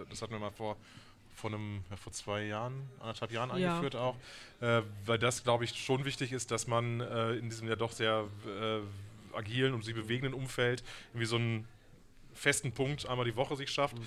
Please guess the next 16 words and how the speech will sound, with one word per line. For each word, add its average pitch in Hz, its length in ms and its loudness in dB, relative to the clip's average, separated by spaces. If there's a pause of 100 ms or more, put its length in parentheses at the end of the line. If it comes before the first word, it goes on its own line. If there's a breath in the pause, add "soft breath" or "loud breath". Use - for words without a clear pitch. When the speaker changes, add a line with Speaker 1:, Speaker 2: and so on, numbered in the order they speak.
(260 loud breath)
Speaker 1:
wo 120 80 -2
sich 120 100 0
dann 123 140 6
auch 117 100 -2
jeder 127 220 6
zwingt, 131 360 2
mit 120 120 0
den 113 100 -4
Themen 120 240 0
sich 110 140 -4
einmal 98 140 0
auseinanderzusetzen 143 720 0
Speaker 3:
Mhm. 151 40 -2
Speaker 1:
und 117 160 -4
dann, 110 280 0 (140)
also 98 160 -4